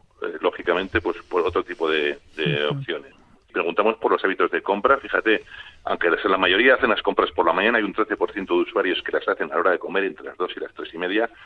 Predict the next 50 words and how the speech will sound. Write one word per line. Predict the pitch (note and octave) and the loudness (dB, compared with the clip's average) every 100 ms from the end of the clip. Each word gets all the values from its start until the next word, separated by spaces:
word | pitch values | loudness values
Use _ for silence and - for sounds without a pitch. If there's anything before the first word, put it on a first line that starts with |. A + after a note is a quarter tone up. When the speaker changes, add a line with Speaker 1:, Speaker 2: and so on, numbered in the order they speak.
| - - | -20 -18
Speaker 1:
y | - | -8
el | E2+ | 0
trece | G2+ G2 | 0 0
por | F#2 E2+ | 2 2
ciento | E2+ E2 | 0 -4
restante | - - A2 A2+ A2+ | -4 0 -2 2 0
entre | F2+ A2 | 0 -4
las | - - | -10 -4
siete | F2+ - E2 | -4 -2 -6
y | |
las | D2 C#2+ C#2 - - | -4 -4 -6 -10 -2
ocho | G3 - | -2 4
de | D#2+ | 4
la | |
tarde, | G2+ G#2 A2+ - - | 4 2 0 -2 -16
y | F#2+ | -4
seis | D#3 D#3+ | -2 0
de | - | 0
cada | - D3 F2+ | 2 0 2
diez | A2+ A2 - - - - - _ | 4 2 2 -14 -12 -12 -14 _
dicen | D3 C3 A2 | 2 4 6
que | |
van | A2 A2 | 4 4
en | F2+ | 2
coche | F2+ A2+ - F2 - | 2 2 2 -2 0
a | F2 | -4
la | D2+ | -2
compra. | - - C#3 - - - _ - - - - | -4 -12 -10 -10 -10 -18 _ -20 -20 -20 -2
Speaker 2:
Para | G#3 G#3+ | 6 6
acabar, | G#3+ C4 D#4+ F4+ - | 8 8 8 6 4
un | B3 | 4
anuncio. | A#3+ F#3 E3+ - E3+ E3 _ | 6 4 0 -2 -2 -2 _
La | G#3 G#3+ B3+ | 4 8 8
ocu | D#4 - F#4+ F4+ | 8 6 4 4
ha | - | 6
organizado | C4+ C#4 C4 A3 B3 | 6 6 4 4 2
este | - G#3+ | 2 2
martes, | A3+ A#3+ D4+ - | 2 4 2 2
quince | A#3 G#3 | -2 0
de | A3+ | 2
marzo, | G3+ A3 A#3 D4 D4+ - | 4 2 2 2 2 0
Día | F3 G3 | 2 4
del | F3+ | 4
Consumidor, | F#3 E3+ A#3+ A#3 A#3 A3 _ | 2 2 2 4 4 2 _
un | C4+ | 2
taller | D#4 D4 D4 | 4 4 2
presencial | B3+ - G3+ B3 C4+ D4 | 0 -2 -2 2 0 0
sobre | - G3 | 0 2
inclusión | G3 F#3 G3 F3+ B3+ C#4 | 2 2 0 0 0 -2
financiera. | - D#4 F#3+ D#3+ G3+ F#3 | 0 0 0 0 0 0